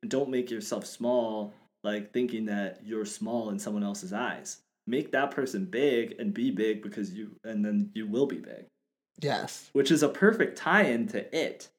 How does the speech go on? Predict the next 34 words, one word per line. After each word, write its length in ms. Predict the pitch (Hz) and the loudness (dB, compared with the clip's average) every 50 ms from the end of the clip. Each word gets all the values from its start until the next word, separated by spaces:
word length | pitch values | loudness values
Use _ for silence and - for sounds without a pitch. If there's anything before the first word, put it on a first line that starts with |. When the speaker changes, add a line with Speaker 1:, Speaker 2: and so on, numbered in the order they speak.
| _ _ _ _ _ _ | _ _ _ _ _ _
Speaker 1:
I 60 | 131 143 | 2 4
don't 80 | 143 | 6
know 80 | 143 143 | 6 6
if 80 | 135 | 6
we 60 | 143 139 | 4 4
wanna 180 | 131 127 117 | 2 2 0
finish 280 | - - 139 127 123 - | 0 0 0 0 0 -2
these 160 | 131 120 - | -4 -6 -4
questions 460 | - - 147 147 147 - 117 107 101 107 | 0 2 2 2 2 0 -4 -4 -4 -4
and 80 | 104 | -4
come 140 | 104 110 110 | -4 -4 -2
back 240 | 104 113 127 131 - | 0 0 0 0 -2
to 160 | - - - | -4 -6 -4
it, 220 | 127 120 71 - - - | -2 -4 -4 -6 -8 -10
but 280 | 113 95 - - - - _ _ _ - | -8 -8 -8 -10 -14 -20 _ _ _ 4
Speaker 2:
Yeah, 260 | 175 180 240 277 220 | 8 10 10 10 8
I 140 | 147 156 185 | 8 6 6
mean, 240 | 233 247 240 214 | 8 8 8 8
I 80 | 208 226 | 8 8
mean, 220 | 208 247 254 247 | 8 8 8 8
we 100 | 226 240 | 6 6
could, 400 | 226 233 277 254 226 - - - - - 196 | 6 6 6 6 4 2 -2 -6 -2 4 6
we 100 | 208 233 | 6 6
can 180 | - 311 226 | 6 4 4
touch 280 | 185 - 226 202 - - | 6 6 6 6 6 6
on, 180 | 190 170 165 160 | 4 6 6 6
we 80 | 185 226 | 6 6
can 80 | 254 | 6
touch 180 | 220 262 220 - | 6 6 6 6
on 100 | 185 170 | 6 6
that. 280 | 160 156 180 233 285 277 - - - - _ _ _ - | 6 6 6 4 4 0 -4 -12 -18 -20 _ _ _ 4
Speaker 1:
All 80 | 156 151 | 6 8
right, 240 | 151 139 117 107 - | 8 8 6 2 0
so, 520 | - - 147 139 131 127 120 117 120 - | 4 6 6 8 8 6 6 4 2 -2